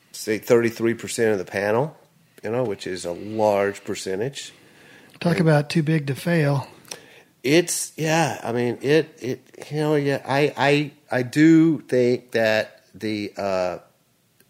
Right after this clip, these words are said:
Speaker 1: uh, uh, the pre-group era, uh, w-,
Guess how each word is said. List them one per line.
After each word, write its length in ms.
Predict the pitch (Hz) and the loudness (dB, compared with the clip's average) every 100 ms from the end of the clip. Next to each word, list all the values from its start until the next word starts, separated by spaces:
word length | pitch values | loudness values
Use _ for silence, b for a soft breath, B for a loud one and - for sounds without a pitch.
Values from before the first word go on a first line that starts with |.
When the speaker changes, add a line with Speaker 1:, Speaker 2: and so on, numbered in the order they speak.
| _ | _
Speaker 1:
uh, 40 | 104 | -8
uh, 500 | 92 95 87 87 80 _ _ _ _ - | -8 -10 -10 -12 -12 _ _ _ _ -12
the 240 | - 101 98 | -8 -6 -8
pre-group 2250 | - - 131 123 110 104 - _ - - _ _ _ - 69 98 95 98 107 104 - - | -8 0 2 4 2 0 -6 _ -20 -20 _ _ _ -18 -16 -12 -4 2 4 4 0 -6
era, 500 | 98 95 85 87 98 _ b b b b _ _ - | 0 2 2 0 -6 _ b b b b _ _ -12
uh, 80 | - - - - | -12 -10 -14 -10
w-, 400 | - 113 98 90 | -6 -6 -6 -12